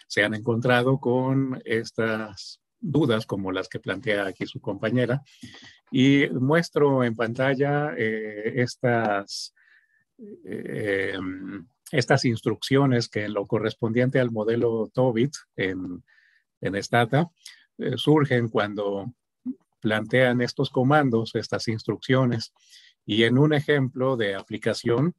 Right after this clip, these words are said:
de las horas de trabajo en un modelo de economía laboral, eh, se pide dibujar o presentar los histogramas de la variable horas. Básicamente el modelo tobit es el que considera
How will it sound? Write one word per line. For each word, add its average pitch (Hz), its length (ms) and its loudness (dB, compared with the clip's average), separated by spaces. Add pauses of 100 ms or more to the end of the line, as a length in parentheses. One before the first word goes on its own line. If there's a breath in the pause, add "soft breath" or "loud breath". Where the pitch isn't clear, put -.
de 101 220 -2
las 95 200 -4
horas 117 260 0
de 113 120 -2
trabajo 123 680 -2
en 101 260 -10
un 107 160 -8
modelo 101 360 -6
de 90 220 -4 (560 loud breath)
economía 101 500 -6
laboral, 120 500 0 (800 soft breath)
eh, 117 400 -2
se 127 180 0
pide 147 500 2 (280)
dibujar 123 540 2
o 139 100 2
presentar 117 480 -2
los 131 220 -2
histogramas 113 760 0
de 95 120 -2
la 95 120 -2
variable 110 760 -2
horas. 127 480 0 (100)
Básicamente 113 800 -4
el 98 80 -6
modelo 104 440 -4
tobit 131 400 0
es 107 220 -4
el 107 140 -8
que 113 100 -4
considera 113 680 -4